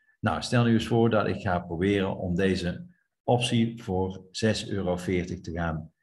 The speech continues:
eh, verkopen. Nou, ik ga dan wederom naar preview. Ik ga altijd even kijken of het goed staat. Ik wil namelijk eentje verkopen tegen,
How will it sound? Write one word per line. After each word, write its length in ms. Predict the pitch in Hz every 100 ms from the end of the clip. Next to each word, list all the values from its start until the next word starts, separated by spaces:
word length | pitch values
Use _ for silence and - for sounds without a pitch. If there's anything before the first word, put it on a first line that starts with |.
| _ _
eh, 360 | - 76 69
verkopen. 760 | 64 117 123 95 80 76 98 -
Nou, 200 | - 95 -
ik 120 | - -
ga 160 | 95
dan 360 | 87 85 - -
wederom 680 | - 98 95 98 101 82 80 - - _
naar 440 | 87 85 87 - -
preview. 680 | - 139 156 156 147 143 143 - - _ _ _ _ _ _ -
Ik 460 | - 92 - - -
ga 320 | - 90 87 -
altijd 300 | 156 131 107
even 220 | 92 87
kijken 520 | 101 90 87 90 -
of 300 | - 90 - -
het 140 | 85
goed 140 | - 175
staat. 320 | 175 139 143
Ik 140 | -
wil 180 | - 87
namelijk 400 | 85 85 85 82
eentje 300 | 135 127 123
verkopen 800 | 123 131 127 127 120 120 123 - - _ _ _
tegen, 600 | - 92 87 90 - -